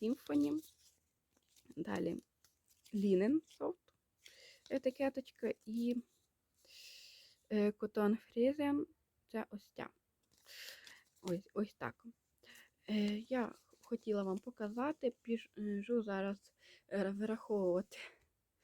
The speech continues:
е, скільки тут там у мене, е, петель в рядочку. Е,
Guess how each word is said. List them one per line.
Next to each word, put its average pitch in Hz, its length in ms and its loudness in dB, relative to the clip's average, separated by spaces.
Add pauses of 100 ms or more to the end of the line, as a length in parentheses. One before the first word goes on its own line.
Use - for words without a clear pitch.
(640)
е, 208 180 6
скільки 208 640 2
тут 196 300 -4
там 175 360 0 (1080)
у 180 80 0
мене, 180 500 4
е, 196 140 -4
петель 180 640 -2
в 170 400 0 (200)
рядочку. 175 680 -4 (640)
Е, 196 200 -2